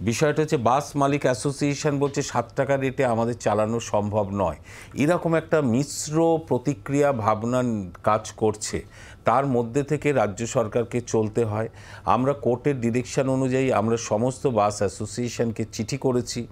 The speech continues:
যে চার্ট ঝোলানোর জন্য, এবং হেল্পলাইন নাম্বারও আমরা দিয়েছি।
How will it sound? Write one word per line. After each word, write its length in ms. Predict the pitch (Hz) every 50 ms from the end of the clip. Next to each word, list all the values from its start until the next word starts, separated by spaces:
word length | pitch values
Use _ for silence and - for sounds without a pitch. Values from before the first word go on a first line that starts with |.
| - - - - - - - - -
যে 140 | 92 98 107
চার্ট 420 | 101 - 117 107 107 107 98 85
ঝোলানোর 380 | 85 98 107 113 120 139 147 131 -
জন্য, 440 | - 143 143 139 139 139 143 156 165 - - - - - - -
এবং 380 | - 101 110 120 135 139 135
হেল্পলাইন 680 | 104 90 107 117 113 110 - 123 123 131 131 117 107 101
নাম্বারও 440 | 98 98 107 117 123 143 147 151 143
আমরা 240 | 127 120 120 123 110
দিয়েছি। 500 | 95 98 101 107 104 - - - 147